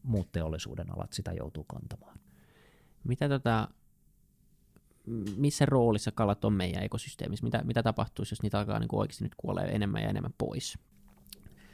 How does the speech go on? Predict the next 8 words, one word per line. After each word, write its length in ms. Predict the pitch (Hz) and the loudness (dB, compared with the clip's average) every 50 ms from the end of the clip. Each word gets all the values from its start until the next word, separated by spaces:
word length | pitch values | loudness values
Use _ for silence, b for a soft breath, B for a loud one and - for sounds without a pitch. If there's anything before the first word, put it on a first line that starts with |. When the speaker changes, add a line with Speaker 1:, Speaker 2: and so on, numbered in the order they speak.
| B B B B B B B B B - | B B B B B B B B B 4
Speaker 1:
No 100 | 120 120 | 6 8
mehän 280 | 120 123 120 120 117 123 | 10 12 12 12 12 12
ollaan 300 | 143 143 135 123 117 113 | 12 12 12 12 12 12
jo 60 | 110 | 12
menetetty 720 | 120 127 127 123 117 104 107 95 - - - 104 - - - _ - | 12 12 12 10 10 10 8 4 4 4 2 2 2 -2 -6 _ 4
valtaosa 500 | 113 107 101 95 - 101 104 101 - 113 | 8 8 8 8 8 6 6 6 6 6
meidän 240 | 110 110 113 120 123 | 6 8 8 8 8
vaelluskalakannoista, 1300 | 139 143 123 110 101 92 92 - - - 85 80 82 - - 85 80 78 80 85 87 85 - - 98 95 | 10 10 10 10 10 8 4 2 0 0 0 0 -2 -2 -4 -4 -2 -2 0 0 0 0 0 -2 -2 -4